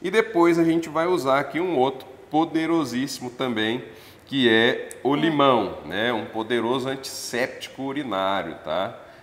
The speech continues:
Então, a junção de tudo isso aqui, né? O cranberry ajudando ali as bactérias a se desgrudarem das paredes da bexiga, o leite de coco como antibiótico, e agora aqui nós vamos usar um antisséptico urinário, que é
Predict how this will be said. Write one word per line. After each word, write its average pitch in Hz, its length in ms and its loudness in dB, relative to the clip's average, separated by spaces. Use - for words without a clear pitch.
Então, 95 640 -4
a 104 140 2
junção 117 480 -4
de 117 140 -10
tudo 165 360 -6
isso 185 160 -6
aqui, 117 260 -6
né? 92 260 -4
O 85 80 -12
cranberry 98 800 -2
ajudando 90 500 -8
ali 87 160 -8
as 87 100 -10
bactérias 90 680 -8
a 85 140 -4
se - 180 -12
desgrudarem 95 880 0
das 90 140 -8
paredes 82 400 -4
da 87 100 -6
bexiga, 92 560 -10
o 151 80 2
leite 135 360 0
de 131 120 -12
coco 113 340 -6
como 101 220 -4
antibiótico, 120 720 -4
e - 20 -6
agora 131 400 0
aqui 131 160 -8
nós 127 220 -4
vamos 123 240 -4
usar 123 220 -6
um 123 200 -2
antisséptico 117 840 -6
urinário, 104 520 -6
que 139 220 -6
é 113 220 -4